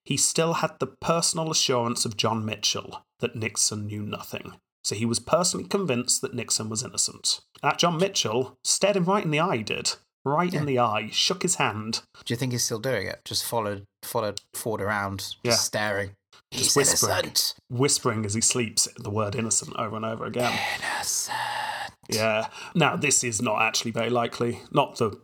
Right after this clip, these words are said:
Speaker 1: weird stalking thing. That's not likely either. Uh, but no, it's not
Speaker 2: Oh.
Speaker 1: likely that Ford actually thought Nixon was innocent by this point. It was becoming
Speaker 2: No.
Speaker 1: very obvious that he wasn't innocent.
Speaker 2: The tapes, the video, the people, the fact he did it in front of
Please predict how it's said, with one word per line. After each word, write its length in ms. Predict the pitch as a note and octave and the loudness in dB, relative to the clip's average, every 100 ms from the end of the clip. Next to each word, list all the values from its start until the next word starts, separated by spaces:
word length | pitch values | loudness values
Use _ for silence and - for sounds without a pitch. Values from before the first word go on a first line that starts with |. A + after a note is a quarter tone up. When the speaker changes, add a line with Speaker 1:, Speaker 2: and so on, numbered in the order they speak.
| - | -4
Speaker 1:
weird 220 | - G#2 | -2 2
stalking 420 | - A#2 A2 B2 | 2 2 -4 -8
thing. 260 | A#2+ A#2 A2+ - | -8 -8 -8 -6
That's 240 | A#2+ - - | -4 -2 -2
not 160 | A2 | -4
likely 440 | A2 A2 - A2+ A2+ | -4 -4 -4 -4 0
either. 180 | A#2 - - - | -2 -2 -10 0
Uh, 140 | A#2 | 2
but 160 | A2+ - | 4 4
no, 120 | B2 | 4
it's 180 | A#2 - | 4 4
not 120 | E3 | 4
Speaker 2:
Oh. 40 | C#3+ | 6
Speaker 1:
likely 320 | C3 C3+ B2 | 4 4 2
that 120 | B2+ | 2
Ford 280 | - A#2 G#2 | 2 2 2
actually 300 | - - - | 0 -2 -4
thought 280 | - A2 G#2+ - | -4 -4 -4 -6
Nixon 400 | B2 - - G#2 | -6 -2 -2 -4
was 280 | G#2+ - - - | -4 -2 -2 -6
innocent 440 | A#2 A2 - A2 - | -6 -2 -2 -2 -6
by 180 | A2+ G2 | -6 -4
this 240 | A2 - | -2 -2
point. 340 | - A2 A2 | -2 -4 -4
It 100 | - - - | -6 -8 -4
was 160 | B2+ | -4
becoming 320 | - B2 A#2+ | 0 0 2
Speaker 2:
No. 100 | G#2+ G#2+ | 2 2
Speaker 1:
very 80 | G#2 | 2
obvious 300 | G#2 A#2+ - | 0 0 0
that 100 | A2 | -2
he 60 | |
wasn't 400 | A2 A2 G#2 G2+ - | -2 -2 -2 -4 -6
innocent. 460 | B2 G#2+ - A#2 - _ - _ _ - | -4 -2 -2 -4 -10 _ -20 _ _ -6
Speaker 2:
The 100 | A#2+ | 0
tapes, 440 | - D3 C#3 - | 2 0 0 -2
the 140 | B2 | -2
video, 520 | G#2+ C3 C3 B2+ B2 B2 | 0 0 0 0 0 -2
the 180 | - - _ _ - | -6 -12 _ _ -6
people, 500 | C3+ A#2+ - A2+ A2+ | -4 -4 -4 -4 -4
the 120 | C3+ | 0
fact 260 | - A2+ | 0 0
he 80 | A#2+ | -4
did 120 | A2 | -2
it 40 | A#2+ | -2
in 40 | A#2 | -2
front 300 | - B2 G#2 | -2 -2 -2
of 180 | G#2+ | -6